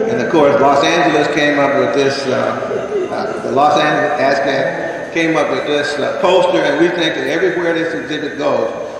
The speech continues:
we ought to take the no more extreme makeover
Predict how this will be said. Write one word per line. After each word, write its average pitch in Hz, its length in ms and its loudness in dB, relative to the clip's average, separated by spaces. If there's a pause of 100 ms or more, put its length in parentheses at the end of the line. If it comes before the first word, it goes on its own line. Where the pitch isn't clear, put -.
(180)
we 135 100 -2
ought 135 200 2
to - 80 -4
take 143 260 0
the 120 440 -4
no 143 100 -2
more 139 320 -2
extreme 127 420 -4
makeover 117 600 -6